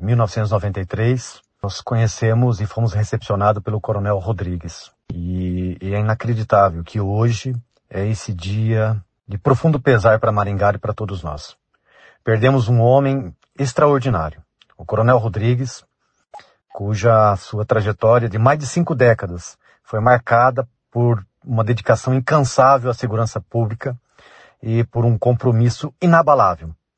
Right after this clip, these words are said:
com o bem-estar da sociedade maringaense. O Coronel Rodrigues não era apenas uma referência, é, em sua área, mas ele também era uma figura humana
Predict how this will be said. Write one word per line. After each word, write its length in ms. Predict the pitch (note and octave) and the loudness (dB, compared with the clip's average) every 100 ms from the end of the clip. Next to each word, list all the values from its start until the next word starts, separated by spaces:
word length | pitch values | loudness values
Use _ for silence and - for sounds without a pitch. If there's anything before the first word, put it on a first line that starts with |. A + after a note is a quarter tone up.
| _ | _
com 160 | B2 | -2
o 20 | |
bem-estar 420 | A#2 A#2 - A2 A2 | 2 0 2 0 2
da 100 | G#2+ | -2
sociedade 460 | G#2 G2+ G#2 G2+ | -8 -8 -4 -4
maringaense. 640 | G2 F#2+ F#2 E2+ D#2 - - _ _ _ _ _ _ _ | -6 -8 -8 -8 -10 -18 -20 _ _ _ _ _ _ _
O 100 | A2 | -4
Coronel 640 | A#2+ A2+ G#2+ A#2 C3 B2+ | 2 4 6 6 6 4
Rodrigues 760 | A2 G2 G2+ A#2 B2 C3 - - _ _ _ _ _ - | -2 -6 -2 0 0 -2 -6 -16 _ _ _ _ _ -10
não 200 | - C#3 | 0 4
era 120 | D3+ D3+ | 4 2
apenas 640 | - C#3+ C#3 C3 - - _ | 0 0 0 -2 -4 -18 _
uma 200 | B2+ B2+ | -2 0
referência, 960 | C3+ B2+ - C3 C3 B2+ - - F2+ E2 - _ _ _ - - _ _ | 0 -4 -2 0 0 -2 -8 -12 -12 -12 -18 _ _ _ -4 -4 _ _
é, 560 | A#2 G#2 G#2+ G#2 G#2+ G2+ - | -8 -4 0 2 2 0 -2
em 120 | B2 | -4
sua 280 | A#2+ B2+ G#2+ | 0 4 4
área, 460 | F#2+ A#2+ G2+ G#2 - _ _ _ _ _ _ _ _ _ | 6 4 2 -6 -10 _ _ _ _ _ _ _ _ _
mas 840 | A2 B2 B2+ B2 B2+ A#2+ - - - | 2 6 6 6 4 0 -6 -18 -4
ele 240 | C3+ C#3 | -2 -2
também 560 | B2+ D3 C3+ C3 C#3+ C#3 | 2 2 2 0 2 2
era 80 | C3+ | 2
uma 120 | C3+ | 2
figura 440 | A#2+ A2+ B2+ C3+ | -2 -4 2 2
humana 640 | B2+ B2+ A#2 A#2+ B2+ C3 | 2 2 2 2 0 -2